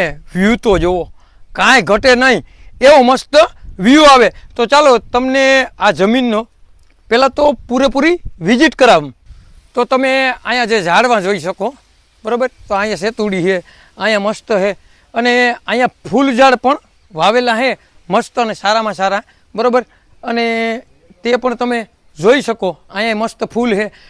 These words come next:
અને મારા વાલા, આગળ એક મસ્ત અને સારામાં સારો જે કૂવો, કે અહીંયા સ્યારે સ્યાર મોસમમાં પાણી બિલકુલ ઘટતું નથી. અને આ જુઓ, આ જમરૂખડી છે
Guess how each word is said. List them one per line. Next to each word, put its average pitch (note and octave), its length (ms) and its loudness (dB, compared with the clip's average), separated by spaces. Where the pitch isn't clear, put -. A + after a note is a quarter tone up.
અને A3 460 -2
મારા A#3 200 4
વાલા, A#3 300 2
આગળ B3+ 340 4
એક B3+ 160 -2
મસ્ત G3+ 440 -2
અને C4 200 4
સારામાં A#3+ 500 4
સારો F3+ 220 0
જે G3+ 200 2
કૂવો, D4 360 4
કે C4 120 2
અહીંયા B3+ 440 0
સ્યારે A#3 380 2
સ્યાર B3+ 220 2
મોસમમાં A#3+ 600 2
પાણી C4 360 4
બિલકુલ C4+ 340 0
ઘટતું C4+ 420 2
નથી. A3+ 220 0
અને C4 220 -2
આ G3+ 160 0
જુઓ, G#3 280 0
આ E3 140 -2
જમરૂખડી F#3+ 640 -2
છે F#3 340 -2